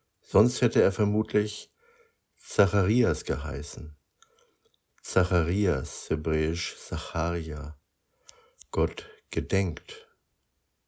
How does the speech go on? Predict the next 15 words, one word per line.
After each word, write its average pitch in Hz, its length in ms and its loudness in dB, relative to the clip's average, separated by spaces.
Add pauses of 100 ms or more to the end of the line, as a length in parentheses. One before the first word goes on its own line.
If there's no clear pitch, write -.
(1700)
Er 90 200 8
war 101 100 4
der 104 80 6
Prophet 107 500 -2
des 101 200 -4
Wiederaufbaus 85 880 0
des 90 200 -8
Tempels 95 720 -4 (460)
nach 87 200 2
dem 85 180 0
Exil - 480 -2
in 87 140 -2
Babylon. 76 720 -4 (1800)
Nun 85 340 4
aber, 107 560 -2